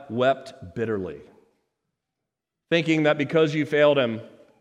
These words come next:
he doesn't want to use you anymore. Jesus reminds you this morning what he reminded Peter all those years ago, that he paid for all your failures on the cross.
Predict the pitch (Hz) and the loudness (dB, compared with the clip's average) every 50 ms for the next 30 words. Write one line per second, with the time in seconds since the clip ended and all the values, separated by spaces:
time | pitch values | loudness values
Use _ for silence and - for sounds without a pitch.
0 | _ _ _ _ _ _ _ _ _ _ _ _ _ _ - - 131 139 135 120 | _ _ _ _ _ _ _ _ _ _ _ _ _ _ -8 -2 0 0 0 0
1 | 131 135 131 123 120 120 110 113 117 113 104 - 104 98 95 92 92 95 87 80 | -2 -4 -4 -4 -4 -4 -4 -4 -4 -6 -6 -6 -6 -6 -6 -6 -6 -8 -10 -10
2 | 71 - - - - _ _ _ _ _ _ _ _ _ _ _ _ _ _ _ | -12 -14 -18 -20 -20 _ _ _ _ _ _ _ _ _ _ _ _ _ _ _
3 | _ _ _ _ _ _ _ _ _ _ _ _ _ _ _ _ _ _ _ _ | _ _ _ _ _ _ _ _ _ _ _ _ _ _ _ _ _ _ _ _
4 | _ _ - - - 147 156 165 160 151 170 156 - - 147 131 123 113 110 113 | _ _ -16 -8 -4 -2 0 0 0 -2 -4 -6 -6 -4 -4 -4 -2 -2 -2 -2
5 | 117 120 127 123 113 120 120 110 101 98 - - 85 80 73 67 65 64 - _ | -2 -2 -2 -4 -4 -6 -6 -6 -6 -8 -10 -12 -14 -14 -14 -16 -18 -20 -20 _
6 | _ _ _ _ _ _ _ _ _ _ _ _ _ _ _ _ _ _ _ _ | _ _ _ _ _ _ _ _ _ _ _ _ _ _ _ _ _ _ _ _
7 | _ _ _ - 104 107 110 120 127 120 120 120 120 117 120 123 127 131 127 127 | _ _ _ -8 -6 -6 -4 -2 -2 -2 -2 -2 -2 0 0 0 0 -2 -2 -4
8 | 117 107 - - - 117 113 110 107 101 101 101 98 101 - - - - _ _ | -6 -6 -10 -10 -8 -6 -6 -4 -4 -4 -4 -6 -8 -10 -14 -20 -20 -20 _ _
9 | _ _ _ _ _ - 95 107 110 110 113 110 104 95 101 104 101 95 101 98 | _ _ _ _ _ -6 -4 -4 -2 -2 -4 -4 -6 -6 -8 -8 -8 -8 -8 -10
10 | 90 90 85 80 78 76 76 76 78 - _ _ _ _ _ _ _ _ _ _ | -8 -8 -8 -8 -8 -10 -14 -16 -20 -20 _ _ _ _ _ _ _ _ _ _
11 | _ _ _ _ _ _ _ _ _ _ _ _ - 104 104 98 107 110 104 - | _ _ _ _ _ _ _ _ _ _ _ _ -8 -8 -8 -6 -8 -10 -10 -10
12 | 117 110 107 104 90 - - 90 82 85 85 82 87 87 87 85 - - 80 80 | -8 -8 -6 -6 -8 -8 -8 -8 -6 -6 -6 -6 -6 -6 -8 -10 -12 -12 -12 -12
13 | 85 78 76 71 73 69 - 76 73 69 67 - - - 67 65 69 _ - - | -12 -12 -14 -16 -18 -18 -18 -18 -18 -18 -20 -20 -20 -20 -20 -20 -20 _ -20 -20
14 | _ _ | _ _